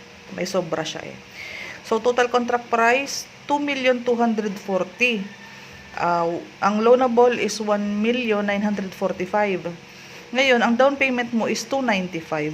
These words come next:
Divide twenty-four months pre-selling. Ang down payment mo sa loob, loob ng two years is twelve thousand eighty-four. Salary required, thirty-five. Pag-ibig mo, pag in thirty years ito, twelve thousand one hundred thirty-five.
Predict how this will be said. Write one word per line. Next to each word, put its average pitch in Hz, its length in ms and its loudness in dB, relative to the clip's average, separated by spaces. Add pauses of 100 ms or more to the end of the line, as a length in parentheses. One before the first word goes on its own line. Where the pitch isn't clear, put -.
Divide 208 320 0
twenty-four 247 480 2
months 208 320 0
pre-selling. 185 720 -4 (240)
Ang 190 80 -2
down 254 240 2
payment 226 400 0
mo 190 160 -2
sa 185 160 -6
loob, 180 160 0 (160)
loob 170 240 0
ng 180 160 -2
two 277 160 0
years 196 320 0
is 226 160 -6
twelve 226 320 2
thousand 180 480 -6 (480)
eighty-four. 170 560 -2 (400)
Salary 247 400 6
required, 240 560 4
thirty-five. 165 640 -6
Pag-ibig 254 480 0
mo, 214 560 0
pag - 160 -6
in 214 160 0
thirty 269 320 4
years 247 320 6
ito, 170 320 0 (880)
twelve 302 240 4
thousand 202 480 2
one 190 240 0
hundred 180 640 0 (640)
thirty-five. 185 560 -2